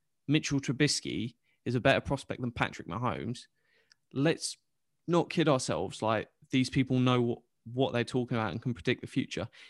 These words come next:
It is a lot of random luck and chance and other things, um, because everything on paper said Baker Mayfield's gonna be better than Josh Allen. Has it worked out that way? No, because of development and everything else that goes on. And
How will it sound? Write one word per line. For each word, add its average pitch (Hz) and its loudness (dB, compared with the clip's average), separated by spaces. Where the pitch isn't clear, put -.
It 147 6
is 143 6
a 135 4
lot 143 4
of 131 -2
random 139 6
luck 127 4
and 117 -2
chance 110 0
and - -6
other 107 -2
things, - -6
um, 107 -4
because 160 4
everything 170 2
on 160 4
paper 180 4
said 143 2
Baker 147 4
Mayfield's 143 4
gonna 139 2
be 135 2
better 127 2
than 131 2
Josh 135 -2
Allen. 151 -2
Has 156 4
it 156 4
worked 156 2
out 151 2
that 160 -2
way? 165 2
No, 175 2
because 139 2
of 139 2
development 139 6
and 135 2
everything 135 2
else 131 -2
that - -12
goes 131 -2
on. 131 -2
And 113 -8